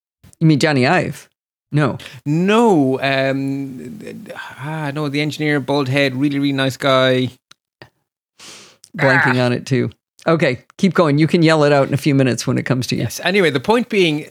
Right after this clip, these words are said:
Speaker 2: when you see the people who are in this company and how close they came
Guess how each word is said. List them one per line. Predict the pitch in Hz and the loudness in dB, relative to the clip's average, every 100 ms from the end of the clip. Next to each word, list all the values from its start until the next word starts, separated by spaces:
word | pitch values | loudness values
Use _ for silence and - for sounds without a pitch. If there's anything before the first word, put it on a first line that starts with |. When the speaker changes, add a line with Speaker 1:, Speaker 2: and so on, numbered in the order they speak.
| - | -8
Speaker 2:
when | 175 175 | -2 0
you | 190 | 0
see | 175 - 240 254 | -4 -6 -4 -4
the | 233 185 | -4 -8
people | - 202 - 147 | -10 -10 -8 -8
who | 143 | -6
are | 131 | -6
in | 127 | -8
this | 123 117 | -12 -14
company | - 120 - 117 | -14 -14 -14 -16
and | 120 117 | -14 -10
how | 127 | -12
close | - - 143 156 202 - | -12 -14 -10 -8 -8 -12
they | 160 151 | -14 -14
came | - 139 135 117 | -12 -12 -12 -14